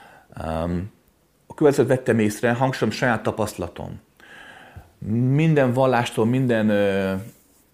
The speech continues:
ö, szakrális irányzattól, tanítástól függetlenül a halálban mindig történik egyfajta megélése önmagadnak. Ezt szokták azt, azzal a tanítással, ö, úgymond eltorzítani, hogy van egy feldolgozása az életednek, stb.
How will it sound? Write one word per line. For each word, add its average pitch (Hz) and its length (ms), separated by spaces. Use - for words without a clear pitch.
ö, 76 80
szakrális 104 560
irányzattól, 101 760
tanítástól 101 640
függetlenül 98 680
a - 60
halálban 113 440
mindig 117 220
történik 107 380
egyfajta 98 720
megélése 104 760
önmagadnak. 85 680
Ezt - 280
szokták 113 480
azt, 120 320
azzal 120 240
a 107 80
tanítással, 101 720
ö, 92 220
úgymond 92 420
eltorzítani, 104 1000
hogy 95 100
van 110 140
egy 95 120
feldolgozása 92 760
az - 120
életednek, 95 600
stb. 87 460